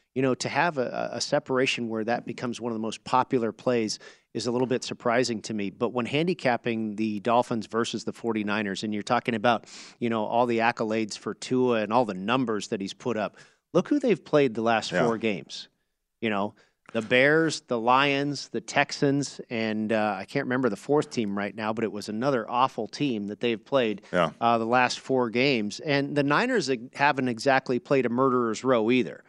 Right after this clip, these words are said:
Speaker 2: Yeah, they've only beaten one team with a winning record.
Speaker 1: Correct,
Speaker 2: <laughs>
Speaker 1: correct.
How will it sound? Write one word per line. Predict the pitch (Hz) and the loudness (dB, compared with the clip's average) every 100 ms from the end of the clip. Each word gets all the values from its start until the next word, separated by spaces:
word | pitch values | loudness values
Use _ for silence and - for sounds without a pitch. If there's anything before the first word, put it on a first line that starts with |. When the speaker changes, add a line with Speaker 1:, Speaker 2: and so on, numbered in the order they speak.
| _ - | _ 2
Speaker 2:
Yeah, | 101 | 6
they've | 110 | 8
only | 120 135 | 8 6
beaten | 98 127 123 113 | 4 2 4 6
one | 120 | 4
team | 123 - 120 101 98 | 2 0 2 4 4
with | 98 - | 4 4
a | 98 | 4
winning | 101 95 | 4 4
record. | 90 - - - | 2 0 -6 -8
Speaker 1:
Correct, | - 147 135 131 - | 0 4 8 6 6
Speaker 2:
<laughs> | - - | 0 4
Speaker 1:
correct. | 131 - 127 131 113 | 4 6 6 6 4